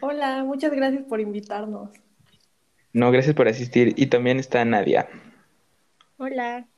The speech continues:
Speaker 3: gracias por la invitación.
Speaker 2: A ustedes, gracias por aceptarla. Y bueno, esta organización es una asociación que es, trata de ayudar a las O N G que están aquí en Puebla.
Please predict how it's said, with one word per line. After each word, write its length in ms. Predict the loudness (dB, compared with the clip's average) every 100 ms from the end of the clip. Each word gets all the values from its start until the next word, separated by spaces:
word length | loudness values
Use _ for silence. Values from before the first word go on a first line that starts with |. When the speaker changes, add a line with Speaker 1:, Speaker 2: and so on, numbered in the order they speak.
| _
Speaker 3:
gracias 320 | -16 -14 -14 -14
por 220 | -12 -8
la 60 |
invitación. 680 | -6 -8 -10 -12 -12 -12 -14 _ _
Speaker 2:
A 60 | 0
ustedes, 420 | 2 4 6 6
gracias 260 | 4 2 0
por 140 | 0
aceptarla. 580 | 0 -2 -2 0 0 -2 -8 -20 -8 0
Y 80 | 4
bueno, 420 | 4 4 0 -2 -18 _ _ _
esta 280 | 0 4 6
organización 920 | 6 4 4 2 4 4 4 0 -6 -6
es 240 | 0 2
una 300 | 4 4 4
asociación 800 | 2 0 0 2 4 2 4 2
que 240 | 4 6 4
es, 260 | 2 -8 _ _ 0
trata 300 | 2 4 6
de 40 |
ayudar 300 | 6 6 6
a 80 | 4
las 240 | 0 0
O 100 | 2
N 180 | 4 4
G 320 | 2 2 2 0
que 80 |
están 240 | -4 0 0
aquí 180 | 0 0
en 120 | 2
Puebla. 360 | 4 4 0